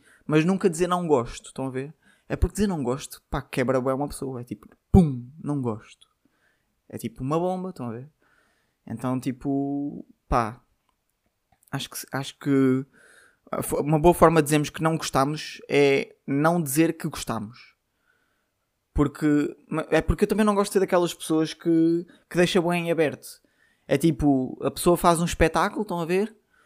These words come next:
"Então, mano, o que é que achaste do meu espetáculo?" Eu, "Epá, estavas muito fixe, curti bué da tua roupa", estão a ver? Esta cena da, da, da gente tentar arranjar,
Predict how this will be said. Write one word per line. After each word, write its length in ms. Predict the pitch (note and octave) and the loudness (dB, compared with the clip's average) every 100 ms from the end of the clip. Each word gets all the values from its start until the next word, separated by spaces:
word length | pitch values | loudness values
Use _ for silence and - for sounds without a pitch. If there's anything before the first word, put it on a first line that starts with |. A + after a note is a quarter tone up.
| _ - | _ -6
"Então, 240 | F#3 A#3 | 0 0
mano, 260 | F3+ F3+ E3+ | 2 -2 -4
o 40 | |
que 100 | - | 2
é 40 | G3+ | 2
que 80 | G#3+ | 2
achaste 260 | A3 G3+ | -4 -4
do 40 | G3 | -4
meu 60 | |
espetáculo?" 500 | F3+ F3+ F3 C3+ C#3+ | 0 0 0 -4 -2
Eu, 60 | C#3 | 0
"Epá, 220 | - F3 | 0 -2
estavas 320 | E3+ F#3 F#3 E3+ | -4 -4 -4 -2
muito 260 | F#3 F#3+ | -2 -4
fixe, 220 | F#3 F3 | -2 -4
curti 300 | - E3+ F3+ | -4 -6 -2
bué 140 | F3 F3+ | 0 2
da 100 | F3+ | 2
tua 200 | F#3+ F#3 | 2 2
roupa", 280 | D3+ C#3+ C3 | 2 -2 -2
estão 140 | D3 | -6
a 40 | |
ver? 180 | D3 D#3 - - - | -6 -8 -10 -12 -2
Esta 200 | - G#3+ | 0 2
cena 340 | G#3+ G#3 G3+ | 2 0 4
da, 120 | F#3+ | 4
da, 320 | F#3 D#3 E3 E3+ | 4 0 -4 -2
da 140 | D#3 | 0
gente 220 | E3 E3+ D#3+ | -2 -2 -2
tentar 320 | E3+ E3 E3 | -2 0 0
arranjar, 460 | D3+ D#3 D#3 D3 | 2 0 2 2